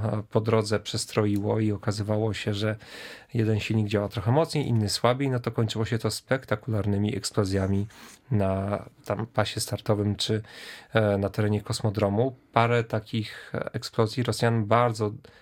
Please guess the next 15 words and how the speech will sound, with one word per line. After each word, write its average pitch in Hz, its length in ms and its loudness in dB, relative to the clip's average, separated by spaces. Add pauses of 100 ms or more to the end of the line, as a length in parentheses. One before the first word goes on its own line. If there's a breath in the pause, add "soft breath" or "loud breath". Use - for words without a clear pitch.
kosztowało, 101 960 0 (140)
e, - 280 -8
kolejne 101 380 0
kroki, 110 540 -4 (380 loud breath)
które 98 600 0
miały 101 500 0 (200)
pozwolić 110 500 2
im 101 120 2
wyprzedzić, 104 640 -2 (280 loud breath)
przegonić 104 840 0
Amerykanów 101 640 0
po - 160 -4
ich 101 120 -2
księżycowym 104 640 0
sukcesie. 120 560 -2